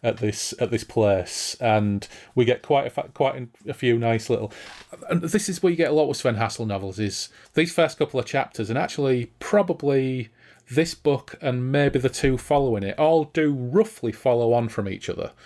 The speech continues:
So if you've read Wheels of Terror, you can then read Comrades of War, and it feels like a continuation. And then you can read March Battalion,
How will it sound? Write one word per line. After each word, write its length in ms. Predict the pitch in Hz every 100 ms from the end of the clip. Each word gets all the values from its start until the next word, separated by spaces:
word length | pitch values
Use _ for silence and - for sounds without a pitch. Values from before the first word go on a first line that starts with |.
| - - -
So 140 | -
if 120 | 120
you've 140 | 127 120
read 180 | 160 151
Wheels 240 | 147 131
of 100 | 120
Terror, 260 | - 131 104
you 120 | 104
can 180 | 110 107
then 200 | 117 113
read 240 | 113 107
Comrades 480 | - 113 107 98 -
of 80 | 98
War, 500 | 104 107 92 90 - - - -
and 100 | -
it 80 | 117
feels 400 | - 143 123 117
like 220 | 117 107 -
a 60 |
continuation. 960 | - 107 - 110 101 104 101 95 - - - - -
And 100 | 110
then 120 | 110 113
you 120 | 110
can 200 | 110 104
read 240 | 104 101
March 320 | 107 101 -
Battalion, 560 | - - 156 120 87